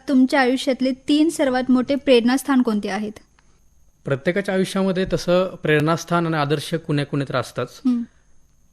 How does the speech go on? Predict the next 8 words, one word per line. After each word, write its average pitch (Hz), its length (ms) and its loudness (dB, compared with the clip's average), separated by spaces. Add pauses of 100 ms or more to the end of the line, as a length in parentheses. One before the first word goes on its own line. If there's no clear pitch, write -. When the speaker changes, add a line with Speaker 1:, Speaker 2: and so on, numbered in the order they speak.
(120)
Speaker 2:
प्रत्येकाच्या 156 460 0
आयुष्यामध्ये 160 600 0 (100)
आईवडील 156 520 0 (160)
हे 147 40 -4
प्रथम 156 480 -2 (400)
आपले 147 380 -4 (440)
प्रेरणास्थान 139 480 -2
असतात. 120 320 -6